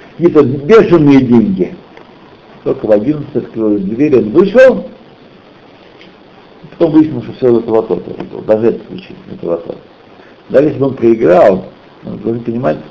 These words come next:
это, это любовь к Торе. Если человек есть любовь к Торе, то никакие помехи материальные не могут ему помешать эту любовь проявлять. Подобно этому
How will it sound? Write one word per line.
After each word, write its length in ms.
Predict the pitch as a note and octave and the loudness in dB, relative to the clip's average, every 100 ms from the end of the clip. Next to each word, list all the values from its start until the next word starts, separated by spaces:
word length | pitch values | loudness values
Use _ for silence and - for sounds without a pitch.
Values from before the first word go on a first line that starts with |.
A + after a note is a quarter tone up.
| - | -6
это, 160 | - E3+ | -2 0
это 220 | - B3 | 2 2
любовь 400 | A#3+ C#3+ F3+ F3+ | 2 4 4 4
к 40 | - | 0
Торе. 300 | G2 F2+ F#2 - - - - - - - - - - - | 2 0 -4 -12 -20 -20 -20 -20 -20 -20 -20 -20 -20 -8
Если 180 | B2 D#3 | -4 -2
человек 260 | F3 F3+ F3+ | 0 4 4
есть 120 | D#3 | 4
любовь 240 | D3 B2 | 2 2
к 40 | - | 2
Торе, 420 | C4+ C#4 A#3+ G#3+ - - - _ | 0 2 0 -2 -12 -20 -20 _
то 460 | G4 A#4+ C4+ A#3 - - - - | 6 8 8 4 -6 -18 -20 -12
никакие 420 | D#3 F3+ F#3 G#3+ | 0 0 2 2
помехи 600 | F#3 F3 E3+ C4+ D4 - | 4 4 4 2 0 2
материальные 1000 | A2+ G#2+ A#2+ C#3+ C#3 A2 G2+ F#2+ F2 F#2 - - - | 0 0 0 4 6 6 4 2 0 -6 -12 -20 -12
не 220 | C3 G3+ | 0 2
могут 400 | B3+ A3 G#3+ G3+ | 4 2 2 2
ему 180 | - D#3 C#3+ D3 D3+ | 0 -2 -6 -14 -12
помешать 480 | D3+ C#3+ E3+ F3+ - | -12 -2 0 0 0
эту 260 | - B2 | -4 0
любовь 340 | B2 A#2+ D#3+ E3 - - | 0 2 0 -2 -8 -2
проявлять. 440 | C#3+ B2+ F#2 E2 - - - _ _ - - _ - - - - - - - - _ | 0 2 0 -4 -12 -20 -20 _ _ -20 -20 _ -20 -20 -20 -20 -20 -20 -20 -20 _
Подобно 420 | - C#3+ C4 C#4 A3+ | 0 4 4 4 6
этому 580 | D3 C#3+ D3+ F#3+ G#3+ | 6 6 4 2 0